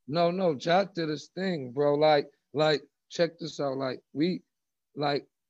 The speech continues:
getting into the game, bro, we dogged them boys, bro. Like, we turned the ball over three times, and they ain't do nothing with it. When, when I was like, "Oh, we turned the ball over. Come on, Josh, get it together." You know what I mean? Josh is that boy, bro.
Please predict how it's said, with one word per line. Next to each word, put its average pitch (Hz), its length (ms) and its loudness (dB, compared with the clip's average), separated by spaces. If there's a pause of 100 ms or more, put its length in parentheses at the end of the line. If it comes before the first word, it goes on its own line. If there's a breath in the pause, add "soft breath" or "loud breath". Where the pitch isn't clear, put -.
getting 185 320 0
into 208 240 -2
the 196 80 4
game, 202 320 0
bro, 185 260 4
we 180 160 4
dogged 202 440 6
them 139 120 -2
boys, 123 280 -4
bro. 156 280 -4 (460)
Like, 160 240 4 (320)
we 185 140 4
turned 208 260 2
the 180 80 2
ball 190 300 8
over 165 120 4
three 180 280 4
times, 170 480 2
and 160 120 2
they 185 100 6
ain't 175 140 4
do 170 120 4
nothing 170 260 0
with 160 160 2
it. - 100 -8 (1160)
When, 165 260 0
when 185 160 4
I 185 60 4
was 214 120 4
like, 180 180 2
"Oh, 185 180 4
we 190 100 0
turned 170 300 -4
the 147 40 -6
ball 196 360 4
over. 151 180 0
Come 180 220 -4
on, 175 180 0
Josh, 160 320 0
get 185 140 0
it 175 120 -2
together." 165 480 2 (360)
You 151 80 4
know 165 40 6
what 165 60 8
I 165 40 6
mean? 175 340 2 (460)
Josh 226 480 6
is 175 160 2
that 170 260 4
boy, 196 320 6
bro. 190 320 -2